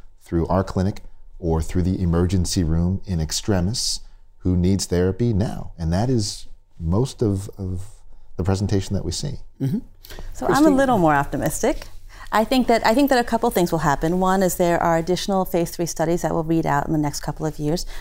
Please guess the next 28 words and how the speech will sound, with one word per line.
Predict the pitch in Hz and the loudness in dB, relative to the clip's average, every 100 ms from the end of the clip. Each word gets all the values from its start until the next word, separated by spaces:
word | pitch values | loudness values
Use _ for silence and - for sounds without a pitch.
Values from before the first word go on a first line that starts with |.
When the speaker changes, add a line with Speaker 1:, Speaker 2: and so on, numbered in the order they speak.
| - | -4
Speaker 3:
that | 175 | 0
are | 160 | 2
looking | 165 170 | 2 2
at | 156 | 2
immunotherapy | 160 160 160 156 151 151 | 2 2 2 0 -2 -4
combinations | - 151 147 147 147 - 151 - - - - | -4 -2 0 0 -2 -2 -4 -6 -12 -12 -2
in | 170 | 0
the | 156 | 2
frontline | 156 151 151 147 | 0 0 0 0
setting. | 147 143 147 151 - - - | 0 -2 0 -2 -4 -16 -8
Um, | - 151 - | -2 -2 0
I | 156 | -2
think | - 160 156 | 0 -2 0
that | 156 160 - | 0 0 -4
the | 156 | -8
combined | - 160 156 156 156 | -2 2 2 2 2
data | 156 156 156 | 2 2 -2
from | - 151 151 | -2 -2 -2
Keynote | - 156 151 | -4 -4 -4
six | - - | -6 -4
oh | 165 | -6
four | - 214 202 196 - | -2 0 2 2 0
and | 160 | -2
the | 160 | -2
Caspian | - 151 - 170 | -4 -6 -4 -6
stu-, | - 170 - | -4 -6 -6
Caspian | - 151 - 175 160 | -6 -6 -6 -6 -4
study | 165 165 190 | -2 -2 -2